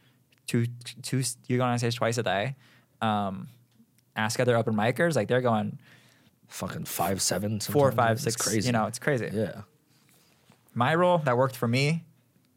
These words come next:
Speaker 1: two is the minimum, but two is also the maximum. Do not go to three. Um, because I don't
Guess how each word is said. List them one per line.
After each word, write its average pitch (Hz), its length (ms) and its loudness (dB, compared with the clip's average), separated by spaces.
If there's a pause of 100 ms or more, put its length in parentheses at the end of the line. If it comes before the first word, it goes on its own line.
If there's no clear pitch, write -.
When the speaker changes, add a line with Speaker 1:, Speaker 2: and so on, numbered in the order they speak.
(300)
Speaker 1:
two 156 280 6
is 143 100 4
the 131 80 -2
minimum, 165 380 4
but 117 120 2
two 147 140 4
is 127 80 4
also 131 300 4
the 117 80 2
maximum. 104 480 -2 (600)
Do 117 120 0
not 117 320 2
go 92 300 0
to 104 100 -2
three. 98 340 -6 (600)
Um, 104 500 0 (460)
because 117 280 -4
I 113 140 0
don't 123 360 0